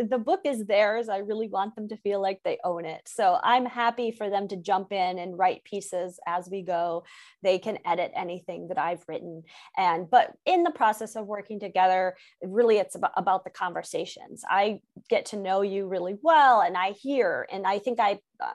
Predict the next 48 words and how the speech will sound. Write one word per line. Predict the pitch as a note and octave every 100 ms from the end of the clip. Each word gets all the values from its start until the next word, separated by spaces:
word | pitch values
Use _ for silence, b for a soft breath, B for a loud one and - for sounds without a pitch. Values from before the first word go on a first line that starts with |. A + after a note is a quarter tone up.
| -
maybe | G3+ F#3 F#3 F#3+ E3+ b b b
especially | - F#3+ G#3 G#3 F#3 C#3 F#3+ - - E3+
more | A3 G3+ F#3+
than | F3+
maybe | F3 F3 D#3+
others, | F#3 E3+ D#3+ F3+ - b _
pick | F4 -
up | A3+ -
on | F#3 E3+ C3+ G#3+ - B _
the, | F#3+ A3 G#3
the | F#3 A3
jokes | F3+ F#3 A#3 A#3+ -
that | F3
you | - G3+
tell | F3+ G3+ F3 F3
and | F3
the | G3+
kind | A3 C#4 A#3 A3+
of |
language | G3+ G3+ A3+ G#3+ F#3+ F#3
that | -
you | G#3 G3+
use. | F3+ F#3+ G3 G3 G3 F3+
And, | F3+ F3+ F3+ B B B
you | G#3
know, | F#3
a | G3
lot | A#3 A3+ A3+
of | A3
that | G#3 G3 G3 - F#3+ - -
will | F#3 F#3 F#3+
end | G3 F#3+
up | F3+ F#3
in | F3+
some | - F3+ F3
modified | D#3+ E3+ - E3
version | D#3+ D#3+ E3 D#3+ F#3 - A3
<laughs> | - -
in | - G#3
the | F3+
book. | E3+ F3 - B B B -
Um, | G3+ -
I | A#3+
also | A3+ A#3 A#3
encourage | G#3+ - G3+ G3 F3+
clients | - G3 F3+ F3 -
to | F#3+
share | - F#3+ F#3 F3+